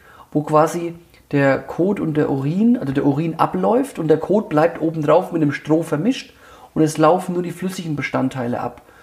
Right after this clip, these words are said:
Und in dem Moment, wo Flüssiges und Festes getrennt wird und nicht zusammen wie im Spaltenboden, bei Spaltenboden kommt beides zusammen,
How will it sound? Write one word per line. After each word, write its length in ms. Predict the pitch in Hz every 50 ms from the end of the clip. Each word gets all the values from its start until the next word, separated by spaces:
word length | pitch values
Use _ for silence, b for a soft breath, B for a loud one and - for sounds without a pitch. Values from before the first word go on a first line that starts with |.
| B B B B B
Und 120 | 143 147
in 120 | 151 147
dem 160 | 143 175 214 233
Moment, 320 | 226 208 196 196 190 175
wo 60 | 156
Flüssiges 600 | 147 - - 190 247 240 240 233 220 - 233 220
und 120 | 208 180 156
Festes 440 | - - 196 196 - - 147 -
getrennt 520 | - 151 139 - 156 202 254 269 226 - -
wird 300 | 135 120 107 - - - -
und 120 | - 151 151
nicht 200 | 196 220 - -
zusammen 460 | - 143 - - 196 214 185 160 139
wie 100 | 135 135
im 100 | 131 131
Spaltenboden, 800 | - - - 156 190 202 - - 143 135 131 131 147 175 208 233 B B B B B B
bei 80 | - 139
Spaltenboden 680 | - - - 127 147 147 - 156 147 165 170 175 175 156
kommt 200 | - 147 143 143
beides 360 | 131 127 147 151 147 - -
zusammen, 500 | - 131 131 - 143 - 165 165 202